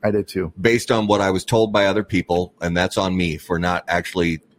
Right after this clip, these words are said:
Speaker 2: getting to know him, doing the research, and finding out about who he really is.
Speaker 1: Yep.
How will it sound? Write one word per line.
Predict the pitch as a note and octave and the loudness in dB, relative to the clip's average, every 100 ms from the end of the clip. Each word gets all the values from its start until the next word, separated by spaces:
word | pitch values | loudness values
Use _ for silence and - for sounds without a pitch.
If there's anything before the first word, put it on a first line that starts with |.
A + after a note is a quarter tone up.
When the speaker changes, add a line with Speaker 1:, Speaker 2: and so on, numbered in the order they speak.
| _ | _
Speaker 2:
getting | - F#2+ F#2 | 0 0 0
to | F2+ | -2
know | F2+ F2+ | 0 0
him, | F2+ F2 D#2 | 0 -2 -2
doing | F2 F#2 | 0 0
the | F2 | 0
research, | F2 E2+ E2+ D#2+ - | -2 -2 -2 -2 -6
and | D2+ | -4
finding | E2+ E2 D#2+ | -2 0 -2
out | D#2 | -2
about | D2+ D#2 D#2 | -2 -4 -4
who | E2 D#2+ | -4 -6
he | |
really | D#2 D#2 D2+ | -6 -8 -6
is. | D2 C2+ - _ | -6 -8 -12 _
Speaker 1:
Yep. | G2+ G#2 | -4 -4